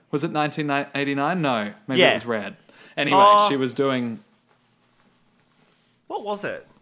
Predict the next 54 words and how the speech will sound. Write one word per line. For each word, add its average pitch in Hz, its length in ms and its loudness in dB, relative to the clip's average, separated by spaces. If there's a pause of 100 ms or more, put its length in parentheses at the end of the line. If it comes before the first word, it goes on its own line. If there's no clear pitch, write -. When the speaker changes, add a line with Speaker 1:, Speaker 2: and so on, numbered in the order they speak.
(120)
Speaker 2:
Yeah, 208 180 -2
it 185 80 0
would 208 100 -4
have 226 60 -4
been 202 140 -6
Red 151 180 0
at 156 60 -10
the 127 60 -16
time, 113 260 -6
I 98 40 -8
think. 160 360 -14
Speaker 1:
I - 20 -12
think 165 220 -2
it 165 40 -2
was 127 160 -4
Red. 107 400 -6
I - 120 -6
think 165 240 -4
pick 160 240 -4
any 123 180 -4
given 117 300 -4
year 107 160 -4
and 110 100 -4
you 110 80 -8
can 110 220 -8 (100)
probably 110 300 -6
pick 107 260 -12
that 113 100 -8
it 110 120 -10
was 113 120 -10
a 113 60 -10
good 107 260 -10
year 107 160 -8
for 104 140 -18
Taylor 110 320 -10
Swift. - 340 -12
So 113 200 -6
she - 180 0
was 139 160 -2
there. 104 240 -2 (120)
She 139 100 0
was 139 160 0
doing 123 320 0
well. 104 360 -8 (360)
<laughs> - 340 -10
Speaker 2:
Up 220 160 6
until 226 300 0
a 170 40 0
certain 135 420 2
Speaker 1:
Um, 135 60 -2
Speaker 2:
time, 104 420 0
that's 120 220 -4
for 110 120 -16
sure. - 260 -16